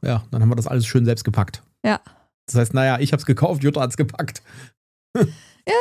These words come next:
Speaker 2: sowas nennt man Arbeitsteilung.
Speaker 1: Ja.
Speaker 2: Du schickst die Kohle und ich, äh, die Arbeitsleistung.
Speaker 1: Außerdem habe ich diese Woche ein bisschen an unserer Technik gearbeitet.
Speaker 2: Ja, das
Speaker 1: Ja.
Speaker 2: stimmt auch.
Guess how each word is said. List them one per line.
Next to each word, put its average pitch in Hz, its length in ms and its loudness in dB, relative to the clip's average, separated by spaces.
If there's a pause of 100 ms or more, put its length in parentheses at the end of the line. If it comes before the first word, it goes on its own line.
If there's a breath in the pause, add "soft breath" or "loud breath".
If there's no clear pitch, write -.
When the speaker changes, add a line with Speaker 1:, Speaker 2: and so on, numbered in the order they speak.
(120)
Speaker 2:
sowas 370 240 0
nennt 349 140 -2
man 320 160 0
Arbeitsteilung. 190 800 2
Speaker 1:
Ja. 151 260 4
Speaker 2:
Du 208 60 0
schickst - 400 -2
die 254 80 0
Kohle 294 260 2 (160)
und 302 100 -4
ich, - 360 -4
äh, 254 300 2
die 240 200 -2
Arbeitsleistung. 170 840 2
Speaker 1:
Außerdem 175 200 4
habe 175 100 2
ich 160 80 2
diese 151 220 2
Woche 156 160 2
ein 151 80 2
bisschen 143 200 -2
an 135 100 0
unserer 127 180 0
Technik 110 320 0
gearbeitet. 98 600 -4
Speaker 2:
Ja, 190 220 2
das 110 180 0
Speaker 1:
Ja. 120 40 -2
Speaker 2:
stimmt 214 200 0
auch. 127 140 -4